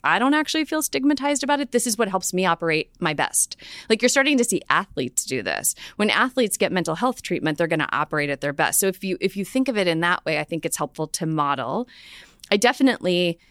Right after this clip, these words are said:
as a small business owner, I can't afford the kinds of programs I would want to have for people. And,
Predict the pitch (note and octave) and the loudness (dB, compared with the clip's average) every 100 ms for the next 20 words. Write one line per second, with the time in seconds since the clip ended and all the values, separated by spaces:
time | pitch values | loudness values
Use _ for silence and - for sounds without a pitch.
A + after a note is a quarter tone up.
0 | _ _ _ _ _ F#3+ F3+ - F3 F3 | _ _ _ _ _ 0 2 2 0 2
1 | F#3 F#3 E3+ E3+ E3 - - G3 F#3 - | 0 2 2 2 0 -2 -4 0 0 -2
2 | _ F3+ - E3+ F3 D#3+ E3 - F3+ E3+ | _ -10 -2 2 2 0 -4 -2 -2 -2
3 | - F#3 E3+ F3+ E3+ E3 D#3+ D3+ D3 D3+ | 0 0 2 4 4 2 -2 -2 0 0
4 | - G#3 G#3+ A3 - A#3+ B3+ A#3+ B3 B3+ | 0 0 0 0 -2 -2 -2 0 0 0
5 | B3+ - - _ _ A#3+ B3 | -4 -16 -20 _ _ 0 0